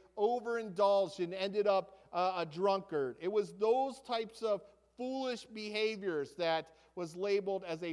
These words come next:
foolish person. A foolish person can also be considered someone who does not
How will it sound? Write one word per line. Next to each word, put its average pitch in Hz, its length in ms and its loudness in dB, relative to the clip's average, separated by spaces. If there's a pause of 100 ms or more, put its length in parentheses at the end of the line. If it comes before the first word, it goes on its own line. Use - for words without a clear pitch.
(140)
foolish 190 420 -2
person. 139 580 -10 (2750)
A - 60 -14
foolish 254 440 -2
person 233 720 -2
can 208 140 -8
also 220 560 -4
be 170 180 -8
considered 160 800 -8 (540)
someone 214 500 -4
who 190 140 -6
does 170 260 -8
not 190 400 -2